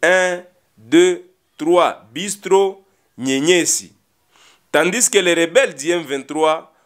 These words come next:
contrôlent le reste de la cité. Dix blessés, dont un colonel qui serait dans un état critique contre, euh, du côté de M vingt-trois, c'est-à-dire dix blessés,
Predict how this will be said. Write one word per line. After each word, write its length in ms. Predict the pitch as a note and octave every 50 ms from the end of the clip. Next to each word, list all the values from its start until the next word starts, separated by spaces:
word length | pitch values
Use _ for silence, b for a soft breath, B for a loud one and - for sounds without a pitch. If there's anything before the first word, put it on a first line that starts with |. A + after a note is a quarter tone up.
| _ _ _
contrôlent 600 | - C#3+ D3 D3 C#3+ D3 D#3+ F3 F3 E3+ D#3 C#3
le 260 | B2+ B2+ C3 B2+ C3
reste 360 | C#3+ E3+ F3 E3+ E3+ - -
de 180 | D#3+ C#3+ A#2 A2
la 160 | G#2+ G#2 G#2
cité. 520 | - - - G2+ F#2 - - G2+ E2+ D2 _ _ _ _ _ B B B B B B B B
Dix 280 | B A2+ B2+ - C#4 D4
blessés, 500 | - G#3+ G3+ G3+ F3+ - - A3 A3 G3+
dont 440 | D3+ D#3 G#3+ A3 G3+ D#3+ - - - -
un 180 | - A#3 A#3+
colonel 680 | A#3 - F#3 F#3 F3+ F#3 F#3 G3 G3+ G3 F3+ D3+ G#2 - _ _ _ _ _
qui 140 | - D#3 D3
serait 420 | - - E3 E3 E3+ F3+ G3 F3+
dans 400 | C3+ C3 D3 C#3+ C#3+ C#3+ C#3 D#3
un 140 | F#3+ F#3+ F3
état 320 | D#3+ D#3 - - F3+ F3
critique 640 | F3 - C#3+ C#3+ D3 C#3+ - F3+ E3+ - C3 A#2 -
contre, 420 | - E3+ F3 D#3 C#3+ - G#2+ G2+ - _ _ _ _ _ _ _ _ _ _ _ _ -
euh, 160 | C#3 C#3 C3+
du 220 | B2+ B2 C#3+ C#3+
côté 320 | - D#3 D#3 D3+ - D#3+ C#3
de 140 | B2 B2 -
M 160 | C3+ D3+ D#3+
vingt-trois, 460 | D3+ A#2 B2 C3 C3 C3 D#3 D3 F3 D3
c'est-à-dire 400 | - - A2+ A#2+ C3+ C3+ A2+ G2+
dix 200 | - - E3 D#3+
blessés, 580 | C#3+ C#3 C3 A#2+ - - C#3+ A#2 - - -